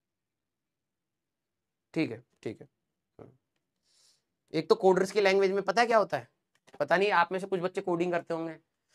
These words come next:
वो नहीं कहते, ये नहीं कहते कि कोड हमारा खराब हो गया है। <laughs>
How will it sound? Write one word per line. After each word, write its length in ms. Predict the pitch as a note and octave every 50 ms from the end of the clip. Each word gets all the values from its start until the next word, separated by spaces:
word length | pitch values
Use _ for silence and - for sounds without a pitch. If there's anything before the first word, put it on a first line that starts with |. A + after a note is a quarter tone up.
| - - - - - - _ _ _ _ _ _ _ _ _ _ -
वो 100 | E3 G3+ A#3
नहीं 100 | B3+ A#3
कहते, 200 | G#3+ G3+ A#3 C4
ये 180 | A#3+ E4 F4+ C4+
नहीं 100 | C4+ A#3+
कहते 240 | A3 G#3+ A#3 C#4+
कि 60 | D#4 D#4
कोड 280 | - B3+ A#3+ B3 B3 B3
हमारा 300 | A3+ A3 G#3 G3+ G#3+ A3
खराब 260 | A3 G#3+ F3+ E3+ D3
हो 60 | A#2+
गया 160 | A2+ G#2+ G#2+ B2
है। 60 | - -
<laughs> 520 | A#3+ B3 - A#3 G3+ B3 - G3 - C#3+